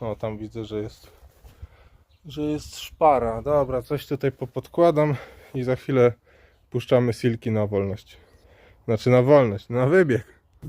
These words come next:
Dobra, złapałem tu tak trytytką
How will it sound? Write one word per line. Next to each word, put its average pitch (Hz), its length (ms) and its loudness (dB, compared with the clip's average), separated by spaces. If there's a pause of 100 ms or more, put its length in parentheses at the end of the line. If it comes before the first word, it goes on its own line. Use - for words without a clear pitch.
(680)
Dobra, 127 340 2
złapałem 135 480 2
tu 135 120 -6
tak 120 240 -6
trytytką 143 680 -6